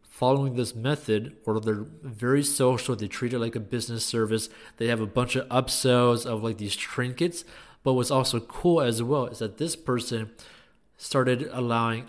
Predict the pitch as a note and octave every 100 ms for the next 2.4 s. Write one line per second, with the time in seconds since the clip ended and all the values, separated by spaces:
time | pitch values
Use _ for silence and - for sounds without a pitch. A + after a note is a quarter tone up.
0 | - D3 D3+ D#3 C3+ A#2+ G#2+ A2 G#2+ G#2+
1 | G#2+ - A2+ G#2 G2+ G2+ - - G2+ G2
2 | A#2+ C#3+ -